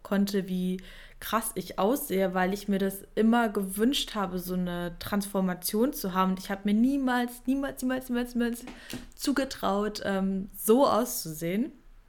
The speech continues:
und, äh, auch so, wie ich jetzt aussehe. Das hätte ich mir auch nie zugetraut, so in der Off-Season immer noch eine recht gute Shape zu haben. Und das hat mich, ähm, immer,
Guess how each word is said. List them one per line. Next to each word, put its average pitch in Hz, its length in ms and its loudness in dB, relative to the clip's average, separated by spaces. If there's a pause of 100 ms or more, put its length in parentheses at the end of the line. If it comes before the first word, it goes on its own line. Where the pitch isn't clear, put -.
(360)
und, 196 400 2
äh, 180 300 0
auch 196 220 2
so, 202 220 2
wie 214 80 2
ich 196 140 -4
jetzt 302 280 0
aussehe. 170 600 -2 (460)
Das 202 160 -2
hätte 214 160 -4
ich 208 100 -8
mir 214 220 2
auch - 200 -4
nie 214 220 2
zugetraut, 202 640 -2
so 190 120 -4
in 185 120 0
der - 200 -2
Off-Season 202 720 0 (240)
immer 202 220 2
noch 202 180 0
eine 208 120 0
recht 196 260 -2
gute 202 280 -4
Shape 202 340 -2
zu 185 240 -6
haben. 180 260 -2
Und 185 100 -4
das 190 160 -6
hat 202 180 -4
mich, 202 240 -2 (440)
ähm, 185 400 2
immer, 202 560 0